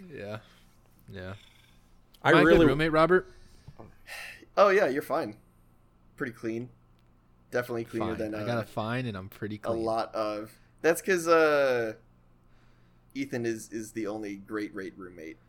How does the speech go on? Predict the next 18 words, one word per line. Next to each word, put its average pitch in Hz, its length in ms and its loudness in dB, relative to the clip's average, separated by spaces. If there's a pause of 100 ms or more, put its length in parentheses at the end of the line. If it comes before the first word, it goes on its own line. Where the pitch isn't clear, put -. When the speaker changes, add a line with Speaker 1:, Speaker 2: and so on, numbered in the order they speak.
(140)
Speaker 3:
I 92 80 -12
would 85 140 -14 (500)
<laughs> - 580 -4
recommend. 117 460 -6 (840)
Speaker 1:
Well, 220 140 4
'cause 220 260 2 (140)
Ethan's 240 360 2
so 208 220 6
low 180 120 8
maintenance, 139 480 2
I'm 139 260 2
very 127 260 4
high 127 240 2
maintenance, 107 640 -8 (140)
but 120 380 0
Speaker 3:
<laughs> - 120 -4 (1600)
Speaker 1:
you 147 180 -2
know, 104 260 -4